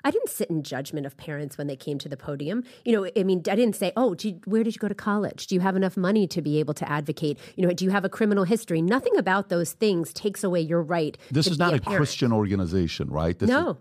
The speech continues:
Speaker 2: so it's not like a faith-based organization where you're held to those standards. Uh, I, I can see how I saw, uh, uh, um, Midas Touch, is a Media's Touch or whatever their name is. They came after you guys a little bit. I saw Joy Reid brought it up, and I'm watching to see how,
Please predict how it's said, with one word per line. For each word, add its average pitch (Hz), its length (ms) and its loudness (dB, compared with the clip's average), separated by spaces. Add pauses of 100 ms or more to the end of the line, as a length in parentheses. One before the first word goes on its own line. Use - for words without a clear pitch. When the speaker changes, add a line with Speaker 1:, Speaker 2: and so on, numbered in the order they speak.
(100)
Speaker 2:
so - 140 0
it's - 140 -2
not 135 160 2
like 127 160 0
a 101 80 0
faith-based 101 760 0
organization 85 840 0
where 80 400 2 (480)
you're 101 200 2
held 113 300 2
to 123 80 0
those 92 180 0
standards. 80 560 -2 (380)
Uh, 113 120 -2 (100)
I, 127 140 0
I 156 120 2
can 143 200 2
see 117 440 2
how 101 500 2 (340)
I 117 100 2
saw, 127 340 2
uh, 107 500 2
uh, 107 60 0
um, 98 260 2
Midas 107 460 2
Touch, 107 220 0
is 95 80 -2
a 98 40 4
Media's 123 380 4
Touch 113 220 0
or 104 60 2
whatever 104 240 4
their 98 140 2
name 101 220 4
is. 98 160 2
They 101 120 2
came 104 200 2
after 92 220 0
you 92 80 2
guys 92 220 2
a 92 40 0
little 90 220 2
bit. 90 100 0
I 92 80 2
saw 104 220 0
Joy 107 320 2
Reid 98 200 0
brought 98 280 2
it 90 80 0
up, 92 180 0
and 98 100 0
I'm 90 120 0
watching 101 380 2
to 101 120 -4
see 101 220 0
how, 87 340 2